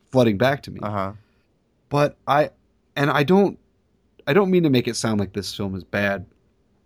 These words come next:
Speaker 1: but any film that I can completely forget that I had seen
Speaker 2: That's saying something.
Speaker 1: is saying something. Uh, a-, and we'll maybe get into that a little bit later on.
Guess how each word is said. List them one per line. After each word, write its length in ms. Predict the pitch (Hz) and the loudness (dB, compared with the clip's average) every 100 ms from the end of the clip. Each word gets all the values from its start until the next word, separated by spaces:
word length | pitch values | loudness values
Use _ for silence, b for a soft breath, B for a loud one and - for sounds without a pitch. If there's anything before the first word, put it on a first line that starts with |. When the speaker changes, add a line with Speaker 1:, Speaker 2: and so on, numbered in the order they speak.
| _ _ _ b b b b | _ _ _ b b b b
Speaker 1:
but 140 | 139 | -2
any 180 | 170 202 | 4 4
film 300 | 190 160 147 | 4 4 4
that 140 | 117 110 | 4 2
I 140 | 117 | 0
can 340 | 120 117 98 95 _ - | 2 0 0 -4 _ -14
completely 840 | - 120 - - 117 127 131 147 | -4 -4 -4 -6 2 2 2 0
forget 560 | - 110 92 110 113 - | 2 -4 2 0 0 -2
that 100 | 104 | -2
I 140 | 104 | 0
had 260 | 107 104 92 _ _ | 0 -2 -4 _ _
seen 760 | - - - 101 107 156 214 247 _ | -10 -8 -4 -2 2 2 0 -2 _
Speaker 2:
That's 240 | 110 117 | -6 -6
saying 320 | - 98 110 123 | -4 -6 -4 -6
something. 460 | 95 90 90 92 92 _ _ _ _ _ _ _ _ _ _ _ | -8 -8 -8 -10 -14 _ _ _ _ _ _ _ _ _ _ _
Speaker 1:
is 180 | 135 131 | -4 0
saying 260 | 156 135 | 2 2
something. 420 | 110 101 92 92 90 | 2 -2 -4 -8 -8
Uh, 460 | 110 110 113 113 113 - _ | 0 2 4 4 2 -4 _
a-, 220 | 135 139 | -2 0
and 200 | 147 151 | 2 4
we'll 140 | 170 175 | 4 4
maybe 240 | 165 147 | 4 2
get 160 | 123 120 | 4 2
into 160 | 110 | 2
that 140 | 107 101 | 0 0
a 60 | |
little 160 | 98 98 | 0 -4
bit 160 | 104 80 | -6 -6
later 240 | 98 98 | -4 0
on. 340 | 104 107 95 | 2 0 -2